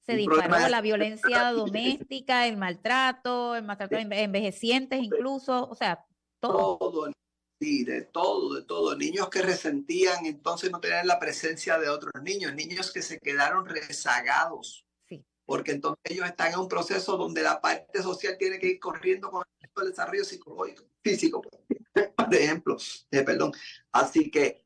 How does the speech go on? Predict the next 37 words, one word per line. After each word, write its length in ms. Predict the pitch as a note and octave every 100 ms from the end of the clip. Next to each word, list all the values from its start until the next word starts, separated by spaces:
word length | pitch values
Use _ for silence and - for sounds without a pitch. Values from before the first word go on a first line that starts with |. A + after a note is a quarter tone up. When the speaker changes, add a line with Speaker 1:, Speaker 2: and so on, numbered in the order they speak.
| _
Speaker 2:
cuando 240 | B2 D3 D#3+
se 140 | D#3
te 160 | D3+ D3
queda 220 | D#3+ F3
entonces 380 | F#3 F#3 F3+ F#3
rezagado, 520 | F#3 F3 F3 A#3+ -
porque 160 | F#3 C#3+
estuvimos, 680 | - - - - A2 A2 -
estuvimos 360 | C#3+ C#3 G3+
en 60 | A#3
el 100 | G3
vaivén 420 | D#3 C#3 D3+ G3+
como 220 | A3 E3+
tres 260 | - C#3+ -
años 300 | C#3+ G3 D3+
en 120 | B2+
este 300 | - - C#3+
Speaker 1:
Sí, 340 | - G3 B3 A3+
Speaker 2:
asunto. 300 | A#3 B3 A#3
Speaker 1:
sí, 180 | F3 E3+
sí, 160 | F3
sí, 180 | E3 D3+
sí, 140 | D#3+
sí. 220 | D#3 D#3+ - - - - - - - _ _ _ _ _
Speaker 2:
Niños 280 | D#3 F3+ A#3+
Speaker 1:
Sí. 60 | F#3
Speaker 2:
que 60 |
verdaderamente 600 | F#3+ C#3 B2+ B2 C3+ F3+ _ _ -
empezaron 380 | - - F#3 A3+
cuando 200 | - C3+
se 160 | B2+
fueron 400 | - - - F#3+
a 120 | G3+
conectar 640 | G3+ G3 F#3 - F#3 F#3+ F#3+
nuevamente, 800 | F#3+ F#3 F#3+ B3 D4 - F#3 F3
se 240 | - C#3
daban 400 | A#2+ A#2+ D3+ E3+